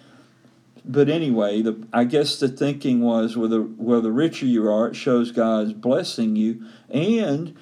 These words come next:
because you're so wealthy, you can be a big blessing to others, you know, give to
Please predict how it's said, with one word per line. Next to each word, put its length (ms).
because 600
you're 400
so 280
wealthy, 460
you 240
can 220
be 140
a 60
big 300
blessing 540
to 160
others, 460
you 60
know, 120
give 340
to 260